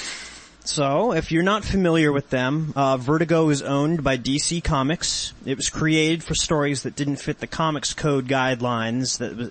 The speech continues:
and it was started back in nineteen ninety-three.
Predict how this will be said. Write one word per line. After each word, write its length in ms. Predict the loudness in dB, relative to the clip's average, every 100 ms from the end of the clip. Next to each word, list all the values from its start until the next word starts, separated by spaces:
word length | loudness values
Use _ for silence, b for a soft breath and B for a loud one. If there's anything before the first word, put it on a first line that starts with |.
| -10 -6
and 420 | -4 -2 -2 -2
it 380 | -2 -2 -6 -6
was 120 | -2
started 560 | 0 2 2 2 0
back 300 | 0 0 -2
in 100 | -2
nineteen 560 | 0 0 -2 -2 -2 0
ninety-three. 680 | 0 0 -2 -2 -2 -4